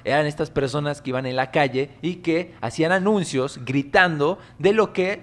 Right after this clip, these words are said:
pues, el gobierno o algunas personas querían que se anunciara. Un ejemplo, digamos que Rafa ven-, vende pollos, ¿no? Vende pollos y, y lo quiere ofrecer. Entonces iba con el pregonero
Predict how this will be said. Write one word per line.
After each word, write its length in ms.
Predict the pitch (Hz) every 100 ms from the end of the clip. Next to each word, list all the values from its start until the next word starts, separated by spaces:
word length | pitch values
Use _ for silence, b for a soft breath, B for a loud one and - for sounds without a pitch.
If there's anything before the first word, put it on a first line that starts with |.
| -
pues, 140 | 151
el 100 | 180
gobierno 540 | 196 185 170 156 156 156 B -
o 360 | 170 180 185 B -
algunas 440 | 120 135 165 170 -
personas 460 | 131 - 143 147
querían 560 | - 131 156 175 131 131
que 80 | 117
se 100 | 110
anunciara. 640 | 104 104 123 95 82 -
Un 140 | 165 165
ejemplo, 480 | - 113 92 87 - B B
digamos 500 | 123 147 170 175 165
que 480 | - 123 110 98 - -
Rafa 560 | 117 156 160 117 135 B B -
ven-, 420 | 110 110 113 120
vende 220 | 135 139
pollos, 500 | 143 165 117 - - -
¿no? 240 | 85 120 160
Vende 240 | 160 202
pollos 520 | 208 233 240 247 247 -
y, 380 | 196 226 - -
y 40 |
lo 140 | 139 131
quiere 160 | 156
ofrecer. 420 | 143 131 - 90
Entonces 280 | 104 175 -
iba 200 | 202 185
con 120 | 185
el 120 | 156 147
pregonero 520 | 156 160 196 185